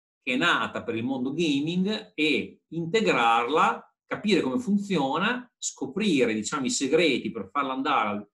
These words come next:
senza un, senza la piattaforma della Xbox e poi integrarla all'interno di un software, come ad esempio appunto Processing. Quindi,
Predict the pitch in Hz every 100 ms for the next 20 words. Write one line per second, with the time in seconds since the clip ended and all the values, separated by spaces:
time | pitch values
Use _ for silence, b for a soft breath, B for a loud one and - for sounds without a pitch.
0 | _ - - 165 - 120 135 135 - _
1 | _ - 160 127 120 117 127 123 143 117
2 | 110 120 151 - 175 127 - 208 208 160
3 | 151 160 214 175 127 120 160 170 113 117
4 | 117 110 92 - - 165 160 _ _ 156
5 | 196 175 113 - - 104 95 98 85 -
6 | - 101 98 101 - _ _ _ _ _
7 | - 175 135 104 -